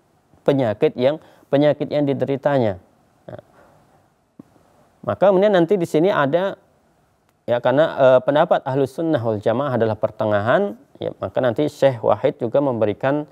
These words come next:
rincian-rincian, ya, dengan perkataan-perkataan beliau tadi. Ya. Mereka beralasan, ya, dan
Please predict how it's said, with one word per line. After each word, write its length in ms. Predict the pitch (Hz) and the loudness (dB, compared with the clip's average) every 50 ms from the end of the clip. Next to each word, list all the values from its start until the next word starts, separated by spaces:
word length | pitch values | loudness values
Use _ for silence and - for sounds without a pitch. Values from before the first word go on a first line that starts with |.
| - _ _ _ - | -20 _ _ _ -2
rincian-rincian, 1120 | 123 127 131 127 - - 139 135 135 127 117 113 120 117 107 - - 127 127 120 104 92 - _ _ _ - | 0 0 0 0 -2 -2 0 2 2 2 0 -2 -4 -4 -4 -4 0 0 2 2 0 -4 -8 _ _ _ -10
ya, 160 | - 104 104 | -6 -6 -4
dengan 400 | 98 98 95 98 110 123 127 123 | -4 -4 -4 -4 -4 -4 -4 -8
perkataan-perkataan 1500 | - - 107 - - 104 98 98 - - - 107 123 131 - _ _ _ _ - 104 101 - 101 92 - 95 90 95 95 87 | -6 -6 -6 -4 -2 -4 -4 -4 -4 -4 -2 -2 -2 -4 -6 _ _ _ _ -2 -2 0 0 -2 -2 -2 -4 -4 -4 -4 -4
beliau 240 | 87 92 90 90 - | -2 -2 -2 0 0
tadi. 240 | 85 85 87 90 - - _ _ _ _ _ _ _ _ _ _ _ _ _ - | -2 -4 -4 -6 -14 -16 _ _ _ _ _ _ _ _ _ _ _ _ _ -20
Ya. 100 | - - _ _ _ _ _ _ _ _ _ _ _ _ - | -20 -20 _ _ _ _ _ _ _ _ _ _ _ _ -6
Mereka 320 | 101 98 117 - 147 131 | -4 -2 0 2 2 2
beralasan, 720 | 135 143 135 143 147 147 147 143 - - 180 214 226 - - _ _ _ _ _ _ _ _ _ _ _ _ | 2 2 2 2 4 4 2 2 2 2 0 0 0 -4 -10 _ _ _ _ _ _ _ _ _ _ _ _
ya, 240 | - - - - - _ _ _ _ _ _ _ _ _ _ _ _ _ _ _ _ _ _ _ _ _ _ _ _ _ - | -12 -12 -12 -12 -14 _ _ _ _ _ _ _ _ _ _ _ _ _ _ _ _ _ _ _ _ _ _ _ _ _ 0
dan 260 | 113 147 170 156 135 | 2 4 4 4 2